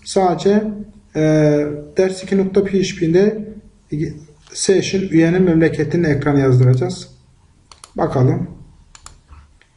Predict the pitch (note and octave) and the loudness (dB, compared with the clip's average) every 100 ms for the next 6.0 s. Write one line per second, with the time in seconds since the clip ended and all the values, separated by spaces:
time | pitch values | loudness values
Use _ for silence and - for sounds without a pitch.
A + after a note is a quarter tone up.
0 | - - D#3+ D3+ D#3 D#3 E3+ F#3 - - | -20 -8 -2 0 2 2 0 -6 -12 -18
1 | - - E3+ D3+ - B2 - E3 F3 - | -20 -10 -4 -2 -4 -8 -4 -4 -2 -6
2 | - - - - - - D3 E3 - E3+ | -8 -16 -20 -20 -14 -6 -2 -2 -2 -4
3 | - C#3+ C#3+ C#3 E3 E3 D3+ C#3 C3+ - | -8 -6 -4 -4 -2 -2 0 0 0 0
4 | - - - F3 F3 G3+ G#3 - - F3+ | -8 -16 -4 -4 0 0 0 -2 -4 -6
5 | - F3+ F3+ D#3+ D#3 D#3 D#3 - F3+ | -2 -2 -2 -4 -2 0 0 0 -2